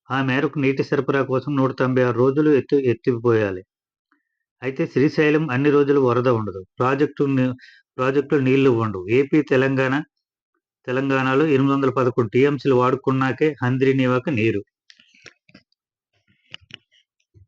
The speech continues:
సరేనంటేనే సై, లేదంటే మైకా క్వా-, మైకా క్వార్జ్కు లీజుకు అనుమతులు ఉన్నాయి.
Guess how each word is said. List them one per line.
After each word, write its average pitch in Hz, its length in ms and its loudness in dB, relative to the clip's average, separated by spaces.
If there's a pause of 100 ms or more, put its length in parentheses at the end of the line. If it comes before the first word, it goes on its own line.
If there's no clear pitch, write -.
(420)
సరేనంటేనే 147 680 2
సై, 131 260 0 (440)
లేదంటే 139 480 2
మైకా 131 360 0
క్వా-, 131 380 0 (380)
మైకా 135 340 0
క్వార్జ్కు 131 460 -2
లీజుకు 131 400 0
అనుమతులు 127 420 -2
ఉన్నాయి. 117 360 -4